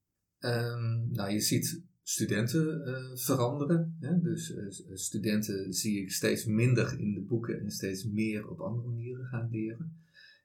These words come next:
En, eh, je ziet ook het curriculum wel veranderen,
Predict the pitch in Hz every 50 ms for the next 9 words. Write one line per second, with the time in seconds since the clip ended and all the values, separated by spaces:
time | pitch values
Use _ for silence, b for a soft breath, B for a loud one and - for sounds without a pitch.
0 | b - - 107 107 107 107 110 110 110 113 - - 95 95 98 98 95 98 98
1 | 98 101 - - - 110 - - 92 107 98 - - 110 104 98 92 - - -
2 | - - 104 - 131 131 - 143 139 107 98 92 90 90 87 - - 107 - -
3 | 101 104 104 - - 135 156 170 - B B